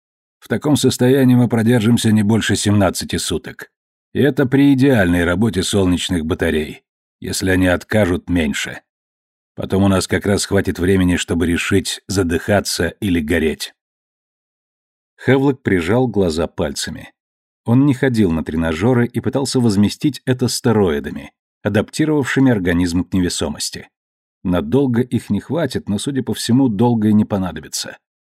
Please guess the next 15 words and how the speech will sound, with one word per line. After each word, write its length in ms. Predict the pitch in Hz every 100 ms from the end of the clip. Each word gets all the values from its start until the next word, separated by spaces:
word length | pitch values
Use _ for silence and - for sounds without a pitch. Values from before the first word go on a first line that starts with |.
| _
Однако 440 | 90 117 131 131
от 80 | 127
стероидов 640 | - 110 101 139 131 139
болела 380 | 123 98 85 85
голова. 520 | 80 90 90 76 - - _ _ _ _ _ _ -
Он 160 | 151
бы 120 | 175 185
вовсе 380 | 170 131 -
забыл 320 | 98 95 110 113
о 60 |
гимнастике, 640 | 95 98 151 135 - 123 110
если 300 | 123 131 123
б 80 | -
не 80 |
Наоми. 580 | 110 101 90 69 - -